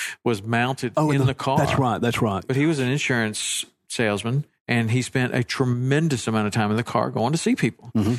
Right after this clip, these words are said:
Speaker 1: And it just clicked with him right away. Like, if I had a phone in the car, <laughs>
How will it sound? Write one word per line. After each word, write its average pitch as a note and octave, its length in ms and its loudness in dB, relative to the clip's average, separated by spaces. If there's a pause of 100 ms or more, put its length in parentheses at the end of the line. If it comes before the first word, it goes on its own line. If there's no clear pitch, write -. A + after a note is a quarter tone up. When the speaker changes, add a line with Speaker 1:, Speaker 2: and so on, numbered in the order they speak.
(180)
Speaker 1:
And C#3+ 320 0
it F#3+ 160 0
just - 180 -2
clicked - 320 -2
with D3 140 0
him E3 200 0
right D#3 200 0
away. D3+ 480 0 (260)
Like, C3 380 -2 (560)
if C3+ 100 -6
I G3 80 2
had A#3 140 2
a C3 40 -2
phone B2+ 480 0
in B2 160 -2
the A#2 80 2
car, A2+ 600 -2 (960)
<laughs> - 140 -2